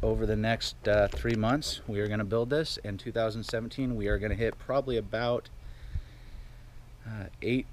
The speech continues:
to ten track days and about twenty different car events, uh, all over the Northwest.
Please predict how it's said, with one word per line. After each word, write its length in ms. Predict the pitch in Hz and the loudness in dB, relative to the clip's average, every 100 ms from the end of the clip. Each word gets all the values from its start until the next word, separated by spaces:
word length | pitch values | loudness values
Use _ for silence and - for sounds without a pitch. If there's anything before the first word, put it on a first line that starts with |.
| - - | -14 -8
to 80 | 110 | -8
ten 260 | - 117 | -2 -2
track 360 | 113 120 120 117 | -2 2 2 2
days 360 | 139 139 147 123 | 0 0 0 -2
and 100 | 107 | -2
about 360 | 95 101 - | 2 2 2
twenty 540 | - - 113 127 131 127 - - - - - | -4 -6 -2 0 0 -4 -14 -14 -14 -14 -6
different 300 | 107 113 - | -4 -4 -4
car 240 | 107 110 | 2 4
events, 460 | 113 127 143 - - - - - - - - - - - | 4 2 0 -2 -10 -12 -16 -16 -16 -18 -18 -18 -18 -8
uh, 240 | 101 98 | -4 -2
all 180 | - 107 | 2 2
over 160 | 113 107 | 2 0
the 80 | 104 | -2
Northwest. 720 | 107 110 - 113 135 - | -2 -2 2 2 2 -2